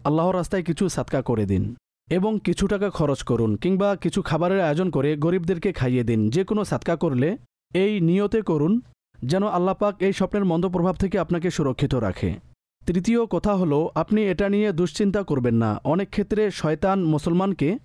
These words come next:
পেরেশান করার জন্য বারবার একই ভীতিকর স্বপ্ন দেখায়। তো নিশ্চিন্তে থাকুন, ইনশাআল্লাহ আল্লাহ তাবারকা তাআলার রহমতে কৃপা হবে এবং মুসিবত কেটে যাবে। ঠিক আছে ভাই?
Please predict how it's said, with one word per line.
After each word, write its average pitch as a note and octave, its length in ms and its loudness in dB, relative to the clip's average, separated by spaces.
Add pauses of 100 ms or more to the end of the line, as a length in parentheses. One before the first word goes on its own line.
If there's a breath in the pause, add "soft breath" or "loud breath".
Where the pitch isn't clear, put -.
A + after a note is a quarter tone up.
(220)
পেরেশান F3 400 0
করার F#3 260 0
জন্য D3+ 440 0
বারবার F3+ 500 0
একই D#3+ 520 0 (460)
ভীতিকর F3+ 440 0
স্বপ্ন D3+ 480 -2 (320)
দেখায়। A2+ 460 -2 (560)
তো F#3+ 100 2
নিশ্চিন্তে F#3+ 520 0
থাকুন, G#2+ 440 0 (180)
ইনশাআল্লাহ D#3+ 640 2 (120)
আল্লাহ F3 240 0
তাবারকা F3 500 0
তাআলার F3+ 420 0
রহমতে F3 580 0 (840)
কৃপা E3+ 320 0
হবে B2 280 2
এবং D#3+ 280 0
মুসিবত E3 460 0
কেটে B2+ 220 0
যাবে। G#2+ 400 0
ঠিক D#3 180 2
আছে F3 200 0
ভাই? D3+ 340 0